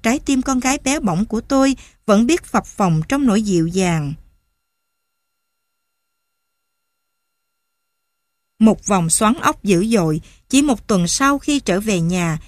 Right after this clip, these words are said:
khi Thais vừa làm quen lại được các dấu mốc và lấy lại đôi chút sức lực, tình trạng sức khỏe của bé lại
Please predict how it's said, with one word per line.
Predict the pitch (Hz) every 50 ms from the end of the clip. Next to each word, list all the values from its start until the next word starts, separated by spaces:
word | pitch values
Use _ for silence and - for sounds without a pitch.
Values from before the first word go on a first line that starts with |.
| - _ _ _
khi | - 285 294 277 -
Thais | - 277 285 277 277 - -
vừa | - 208 196 180
làm | 175 175 165 156
quen | - 233 262 269 269
lại | 247 214 170 156
được | 151 175 170
các | 156 - 277 - -
dấu | 240 247 247 277
mốc | 320 311 311 330 - - - - _ _ _
và | - 208 190
lấy | 175 185 202 233 294
lại | 320 262 190 160
đôi | 208 220 247 262
chút | 247 - 320 - -
sức | - - 339 - -
lực, | 214 190 160 - - _ _ _ _ _ -
tình | 247 226 208
trạng | 196 - 185 170 185
sức | - - 349 -
khỏe | - 208 185
của | 190 - 233 233
bé | 214 233 226 240 269 349
lại | 330 277 220 196 160